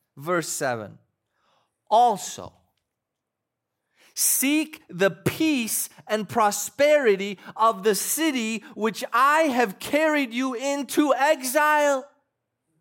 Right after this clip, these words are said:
Pray to the Lord for it,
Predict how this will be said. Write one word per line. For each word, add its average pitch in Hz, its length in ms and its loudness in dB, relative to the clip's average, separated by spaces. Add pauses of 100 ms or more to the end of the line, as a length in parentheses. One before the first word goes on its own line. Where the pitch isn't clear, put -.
(760)
Pray 285 760 2 (160)
to 269 120 -4
the 247 100 0
Lord 269 460 2
for 240 320 0
it, 202 120 -8